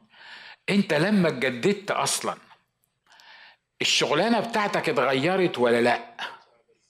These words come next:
أصبح ليك شغلانة جديدة؟ ولا أنت كان كل شغلك الشاغل المطبخ؟ برضو لما اتجددت بقى الشغلانة الأولانية بتاعتك، "ناخد بالنا من العيال والرجال"، مش هو يعني هو ده حرام ولا إيه؟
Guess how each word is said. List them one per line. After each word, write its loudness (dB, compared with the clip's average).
أصبح 0
ليك 0
شغلانة 0
جديدة؟ 0
ولا 2
أنت -2
كان -2
كل 2
شغلك 2
الشاغل 2
المطبخ؟ 0
برضو 0
لما 2
اتجددت 0
بقى 2
الشغلانة 2
الأولانية 2
بتاعتك، -2
"ناخد 0
بالنا 0
من 0
العيال 2
والرجال"، 2
مش -2
هو 2
يعني 2
هو 4
ده 2
حرام 0
ولا 0
إيه؟ 2